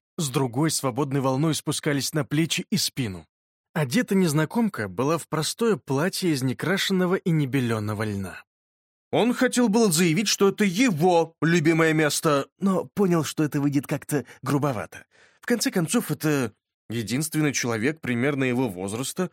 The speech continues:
которого он вообще в этих местах встретил, и начинать общение с наезда было бы неправильно. Поэтому он просто осторожно присел рядом, в шаге от девочки, и принялся напряжённо смотреть на воду. Краем глаза он видел, что та сначала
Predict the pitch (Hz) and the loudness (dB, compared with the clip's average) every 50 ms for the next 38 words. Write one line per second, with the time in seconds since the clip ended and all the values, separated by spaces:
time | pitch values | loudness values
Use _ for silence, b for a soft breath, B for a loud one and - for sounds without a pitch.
0 | B B B B B - 151 - 151 143 139 135 156 156 127 113 143 151 151 - | B B B B B -6 -4 -2 0 0 0 0 0 0 0 0 -2 -2 0 0
1 | - - - 185 180 160 160 - 151 - - 170 165 - - 175 151 - - - | -2 0 0 2 2 0 0 -2 -4 -4 -4 -2 -2 0 0 -2 -2 -2 -6 -4
2 | - 214 233 208 - - 131 120 143 160 143 120 B B B B B B - 131 | -2 0 0 0 0 0 0 2 2 2 2 0 B B B B B B -8 -6
3 | - - 135 139 127 - 131 - - - 147 131 123 117 107 - - 113 - 107 | -4 -2 -2 -2 -2 -2 -4 -4 -2 -2 0 0 0 -2 -2 -4 -6 -6 -6 -4
4 | 131 156 220 202 135 107 110 107 98 - b b b b b b b _ _ _ | -2 0 0 0 0 -2 -2 -4 -4 -6 b b b b b b b _ _ _
5 | - - - 180 165 143 123 135 127 117 - - 82 76 76 69 73 - _ _ | -12 -6 -2 0 0 0 0 0 -2 -2 -4 -6 -10 -12 -18 -20 -20 -20 _ _
6 | _ _ _ _ _ _ _ - 269 285 277 262 247 247 226 196 - 170 214 269 | _ _ _ _ _ _ _ 0 0 2 4 2 2 2 2 0 0 2 2 2
7 | 254 - 247 220 202 - - 196 202 196 175 180 165 - 196 208 - - 247 220 | 2 2 0 0 0 2 2 2 2 2 2 0 0 0 -2 -2 0 0 0 0
8 | 165 131 127 113 107 104 110 147 180 - - _ _ b b b b b - - | 0 0 0 0 0 -2 -4 -6 -8 -8 -12 _ _ b b b b b -2 0
9 | 165 156 143 131 156 156 143 127 135 156 151 139 156 - - - - - - _ | 0 0 0 0 0 -2 0 0 -2 -2 -2 -2 -4 -8 -10 -12 -14 -18 -20 _
10 | _ _ _ _ _ - 185 - 175 160 165 160 156 147 - - 202 196 196 175 | _ _ _ _ _ -2 0 0 2 2 2 2 2 2 0 0 2 2 2 2
11 | 151 170 170 156 123 110 123 151 180 202 214 220 208 - - 202 190 175 - - | 2 2 0 0 2 0 -2 0 0 0 -2 -4 -4 -6 -4 -4 -4 -4 -2 -2
12 | 135 139 175 170 - - 143 131 127 120 110 92 104 101 98 113 110 - _ _ | -4 -4 -4 -4 -4 -4 0 0 2 2 0 0 -4 -6 -6 -8 -10 -10 _ _
13 | _ _ _ _ _ _ _ _ _ - 151 135 123 120 113 107 95 131 147 170 | _ _ _ _ _ _ _ _ _ -4 -2 0 0 -2 -2 -2 -2 0 0 0
14 | 151 110 110 117 120 123 131 143 127 135 127 120 - - 135 - - - 175 175 | 0 0 -2 -2 -2 0 0 0 0 -2 -4 -4 -4 -6 -6 -8 -4 -4 -4 -4
15 | 160 - - 127 123 - 156 143 135 131 107 | -4 -4 -6 -6 -4 -2 -2 0 0 -2 -2